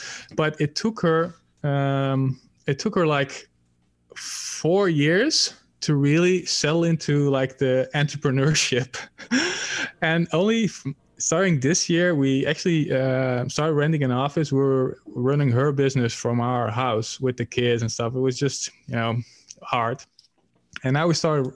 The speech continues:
uh, renting an office. And this year, it finally, I don't know, it, it's, it struck her that she can actually, you know, she makes more money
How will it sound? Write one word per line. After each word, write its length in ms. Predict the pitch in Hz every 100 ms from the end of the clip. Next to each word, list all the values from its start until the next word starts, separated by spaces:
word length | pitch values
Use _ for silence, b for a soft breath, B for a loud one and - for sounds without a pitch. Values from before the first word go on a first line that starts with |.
| -
uh, 300 | 123 123 120
renting 300 | 139 185 151
an 100 | - -
office. 460 | 135 160 156 -
And 260 | 151 135 131 _ _ _
this 300 | 165 180 -
year, 180 | 160 139
it 100 | 127
finally, 840 | - 147 175 170 156 147 143 143 - B B B B B B -
I 60 |
don't 80 | 147
know, 180 | 175 113
it, 140 | 123 -
it's, 260 | 139 - -
it 160 | 147 139
struck 480 | - 180 175 - - - _
her 460 | 139 127 139 220 -
that 160 | 135 135
she 180 | - 139
can 220 | 139 135
actually, 400 | 143 - 165 151
you 120 | 135
know, 220 | 135 143 147 B B B B _ -
she 220 | - 175
makes 340 | 170 170 160
more 200 | 151 156
money 540 | 147 143 170 139 135